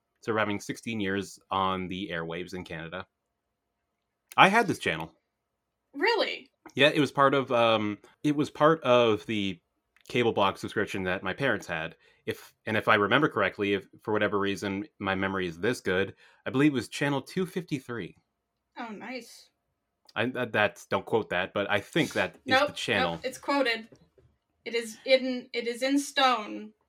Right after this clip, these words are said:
Speaker 1: And despite all of its, uh, very, very baseline kind of video gaming stuff that I was into, I, like, this channel also, uh, broadcast the E three presentations every year.
Speaker 2: Incredible.
Speaker 1: So that, that felt like a big deal.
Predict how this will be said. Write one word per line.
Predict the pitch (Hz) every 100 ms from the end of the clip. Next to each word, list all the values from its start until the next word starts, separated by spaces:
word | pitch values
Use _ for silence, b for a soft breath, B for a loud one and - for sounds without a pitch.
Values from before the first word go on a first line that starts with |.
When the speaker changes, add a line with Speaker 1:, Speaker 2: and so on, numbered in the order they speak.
| _
Speaker 1:
And | 131 135 131 - - -
despite | 151 - 160 147 -
all | 135
of | 135
its, | 120 -
uh, | 120 104 98 101 -
very, | - 120 110 104 98 92 90 _ _
very | - 120 113
baseline | - 101 90 104 92 92
kind | 92
of | 87 85 -
video | 95 95 92
gaming | 92 92 92
stuff | - 90 98
that |
I | 90
was | 90
into, | - 101 98 110 107 B B B -
I, | 143
like, | 156 131 131
this | 127 131
channel | - 135 131 120 -
also, | 117 123 113 101 98 95
uh, | 101 98 90 87 - _ _ _ _ -
broadcast | 104 120 131 123 107 98 92 - -
the | 107 104 101 95 92 85 _ _ _ _
E | 120 117
three | - 117 131
presentations | 139 131 143 143 175 180 175
every | - 139 156
year. | 175 247 _ _ 277
Speaker 2:
Incredible. | 214 208 - - 190 190 185 190 190 - _
Speaker 1:
So | 185
that, | 190
that | 185 202
felt | 156
like | 98
a |
big | - 85
deal. | 82 82 95